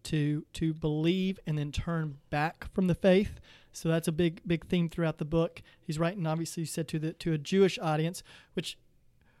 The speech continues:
we see that throughout this book. If, if you're a lover of the Old Testament, and that's a, a book that you, you just love, journeying through the Old Testament, the richness starts to come through in Hebrews, 'cause it's the most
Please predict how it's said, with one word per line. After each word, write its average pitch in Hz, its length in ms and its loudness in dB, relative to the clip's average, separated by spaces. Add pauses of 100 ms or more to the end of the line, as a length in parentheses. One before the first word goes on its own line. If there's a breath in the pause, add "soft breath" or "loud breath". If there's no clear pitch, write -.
(120)
we 220 100 4
see 226 220 2
that 185 200 4
throughout 180 300 4
this 165 160 0
book. 165 260 2
If, 156 140 -2 (140)
if 170 180 -4
you're 247 140 2
a 196 60 8
lover 170 440 6
of 170 80 2
the 160 160 0
Old 170 260 2
Testament, 202 600 -4 (200)
and 156 160 -2
that's 160 240 -4
a, 151 320 -2
a 151 80 -10
book 170 460 0
that - 240 -6
you, 165 160 -2
you 175 140 -4
just 165 200 -4
love, 165 420 8
journeying 165 300 2
through 175 140 -2
the 175 40 2
Old 170 120 -2
Testament, 170 360 -4 (420 soft breath)
the 165 100 2
richness 160 640 4
starts 151 360 -8
to 156 100 -14
come 165 180 -6
through 156 200 -4
in 147 80 -2
Hebrews, 147 520 0
'cause 156 160 -4
it's 196 240 4
the 185 220 0
most 170 580 0